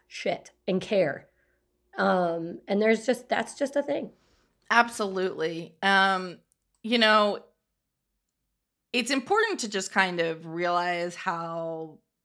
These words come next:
Speaker 2: big of an issue this is in the sports world. We know how big it is in the world world, but, um, with these mega events that we love, you know, we, we talk about the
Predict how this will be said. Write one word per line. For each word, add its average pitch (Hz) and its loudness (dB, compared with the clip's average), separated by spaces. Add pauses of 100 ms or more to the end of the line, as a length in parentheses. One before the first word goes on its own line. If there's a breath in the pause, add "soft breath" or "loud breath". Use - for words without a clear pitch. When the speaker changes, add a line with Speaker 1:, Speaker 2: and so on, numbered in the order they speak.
(140)
Speaker 2:
big 151 -4
of 160 -8 (720)
an 190 -2
issue 262 2
this 196 0
is 170 -4
in 160 -8
the 156 -10
sports - -6 (160)
world. 170 0
We 170 -6
know 175 0
how 165 0 (400)
big 170 -4
it 170 -2
is 165 -4
in 175 -8
the 151 -4
world 208 2
world, 170 0
but, 170 -2 (460 soft breath)
um, 165 2 (220)
with 247 -2
these 254 4
mega 190 6
events 160 -4
that 156 -4
we 165 -6
love, 160 2
you 170 -8
know, 165 -4
we, 165 -6 (200)
we 226 2
talk 180 2
about 147 -4 (260)
the 143 -4